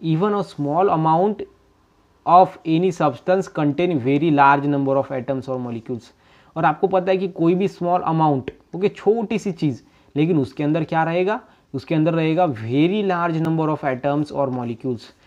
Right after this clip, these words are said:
उसके अंदर लार्ज नंबर of atoms रहेंगे या फिर मॉलिक्यूल्स रहेंगा। Then we use the quantitative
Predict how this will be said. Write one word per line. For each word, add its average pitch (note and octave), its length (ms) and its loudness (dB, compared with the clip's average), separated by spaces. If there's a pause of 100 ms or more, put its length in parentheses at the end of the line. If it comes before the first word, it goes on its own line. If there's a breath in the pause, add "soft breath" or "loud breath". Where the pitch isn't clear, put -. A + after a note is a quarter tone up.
(200 soft breath)
उसके C#3+ 200 -4
अंदर D3+ 180 0
लार्ज C#3+ 340 4
नंबर E3+ 200 0
of E3+ 120 -2
atoms E3+ 300 -2
रहेंगे F3 280 -4
या F3 60 -2
फिर E3+ 160 -6
मॉलिक्यूल्स E3+ 420 -2
रहेंगा। D#3 280 -6 (380 soft breath)
Then D#3+ 200 2
we F#3+ 100 2 (140)
use A3 260 2
the G#3 160 2
quantitative E3+ 560 2